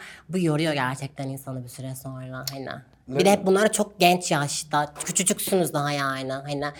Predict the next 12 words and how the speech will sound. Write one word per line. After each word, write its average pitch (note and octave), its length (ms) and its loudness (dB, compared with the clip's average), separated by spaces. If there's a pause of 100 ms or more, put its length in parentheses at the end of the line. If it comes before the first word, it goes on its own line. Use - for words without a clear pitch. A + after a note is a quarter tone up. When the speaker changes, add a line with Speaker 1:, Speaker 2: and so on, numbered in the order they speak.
(420)
Speaker 1:
on E3+ 280 2
beş, E3 180 0
on E3+ 160 2
dört E3+ 140 0
yaşındasınız C3 640 -6
yani. C3+ 200 -4
Oradan F3+ 420 4
başlıyor E3 440 -4
böyle. B2 340 -6 (280)
Tüm C#3 220 -4
bu C3+ 40 -8
sistem, - 420 -8